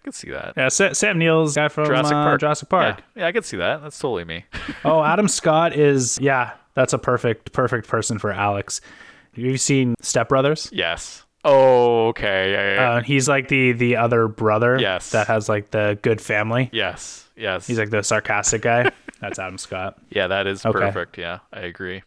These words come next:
Speaker 1: Yeah, they should
Speaker 2: Makes sense, makes sense.
Speaker 1: they should make that happen. That'd be pretty awesome. That was a great question. Glad we, glad
Speaker 2: Yeah.
Speaker 1: it got brought up. Cool. So this next question is Michael from Eighth X Tube. He asks us,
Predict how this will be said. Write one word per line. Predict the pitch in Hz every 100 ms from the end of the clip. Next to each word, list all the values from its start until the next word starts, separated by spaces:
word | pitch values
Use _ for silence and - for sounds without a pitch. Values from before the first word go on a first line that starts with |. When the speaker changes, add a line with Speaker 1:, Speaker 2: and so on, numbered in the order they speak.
| -
Speaker 1:
Yeah, | 104
they | 101
should | 113 104
Speaker 2:
Makes | -
sense, | 107 101 -
makes | 101 -
sense. | 104 101
Speaker 1:
they | 123
should | - 107
make | 95
that | - 87
happen. | 85 87 92
That'd | 101
be | 104
pretty | - 78
awesome. | - - - - -
That | 180
was | 160
a |
great | 120 123
question. | - 139 - 78
Glad | - 101 104
we, | 104
glad | -
Speaker 2:
Yeah. | 170 110
Speaker 1:
it | 95
got | 101
brought | 98 107
up. | 107 -
Cool. | 160 127
So | -
this | 135 135
next | 143 160
question | - 151 - 151
is | 104 107 107 -
Michael | 107 - 135 185
from | _ - 90 87
Eighth | - 101 -
X | 87 -
Tube. | - 101 87 87 156 -
He | - 220
asks | 190 180 -
us, | 165 151 - -